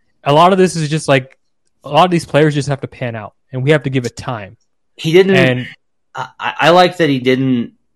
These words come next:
Speaker 2: go out and try and add a big piece in free agency and overpay. Uh, I don't know how many options he had. I don't, he didn't, he hasn't made a lot of moves.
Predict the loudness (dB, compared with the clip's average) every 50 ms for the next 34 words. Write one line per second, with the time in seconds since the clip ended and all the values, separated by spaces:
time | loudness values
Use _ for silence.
0 | -12 -6 -4 -2 0 2 2 2 2 0 -2 -4 -8 -10 -16 _ _ _ _ _
1 | _ _ _ _ _ _ _ _ _ _ _ _ _ _ _ _ _ -10 -8 -8
2 | -8 -6 -4 -2 -2 -2 -2 -6 -8 -8 -8 -6 -8 -8 -8 -10 -10 -12 -12 -14
3 | -18 -16 -14 -12 -12 -12 -12 -14 -12 -12 -14 -14 -14 -14 -12 -10 -10 -10 -10 -10
4 | -12 -12 -12 -12 -12 -12 -12 -10 -10 -12 -12 -10 -10 -10 -8 -8 -8 -10 -12 -14
5 | _ _ _ _ _ _ _ _ _ _ _ -4 -4 -2 -2 -2 -2 -2 -2 -2
6 | -2 -4 -4 -6 -6 -4 -4 -6 -6 -8 -10 -10 -10 -10 -10 -8 -8 -8 -8 -8
7 | -10 -12 -14 -10 _ -2 0 0 0 -2 -4 _ _ _ _ _ -14 -12 -10 -6
8 | -6 -4 -4 -2 -2 -4 -6 -8 -10 _ _ _ _ _ _ _ -10 -8 -2 2
9 | 2 2 4 2 2 0 2 2 2 2 2 2 0 0 -2 -4 -2 -2 -2 -4
10 | -4 -8 -12 -14 -14 -16 -18 -20